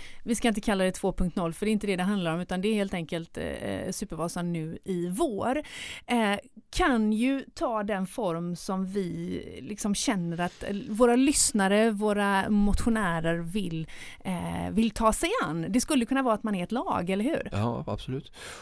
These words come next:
Speaker 2: Och jag menar, den har ju verkligen visat, eh, utmaningen som Niklas säger här, alltså att den engagerar många människor på olika sätt.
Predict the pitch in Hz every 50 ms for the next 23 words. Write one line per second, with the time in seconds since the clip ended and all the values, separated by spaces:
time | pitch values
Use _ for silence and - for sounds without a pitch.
0 | - - - - 110 - 131 120 123 120 117 117 117 110 98 120 123 127 127 127
1 | 123 123 143 135 - 123 113 110 120 110 101 - - 120 120 123 - - 123 120
2 | 120 120 120 123 120 107 - 104 104 104 98 107 101 101 - - 98 - - 101
3 | 104 117 120 113 98 95 92 92 104 95 - 92 92 92 - - 104 104 98 101
4 | 98 - - 117 104 98 95 98 98 101 107 113 117 110 101 98 104 104 95 92
5 | - - - - 113 98 - 95 92 - - 156 156 - -